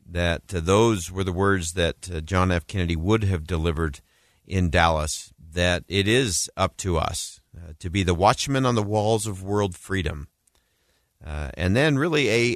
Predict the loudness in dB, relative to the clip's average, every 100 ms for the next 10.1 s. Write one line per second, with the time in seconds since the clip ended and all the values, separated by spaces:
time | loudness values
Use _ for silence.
0 | -4 -8 -4 -2 -2 -6 _ _ _ _
1 | _ _ _ _ _ _ _ -8 -4 -2
2 | 0 2 0 2 0 2 4 4 4 0
3 | 0 0 0 -2 -10 0 2 2 0 -4
4 | -4 -2 -2 0 -2 0 -2 0 2 0
5 | 0 -2 -2 -2 -2 -2 -4 -2 -4 -6
6 | -4 -6 -4 -6 0 0 0 -2 -4 -2
7 | -2 -2 -4 -8 -6 -2 0 0 -2 -2
8 | -4 -4 -4 -4 -6 -8 -8 -2 0 0
9 | -4 -14 -16 _ -16 -6 -6 -4 -2 -2
10 | -4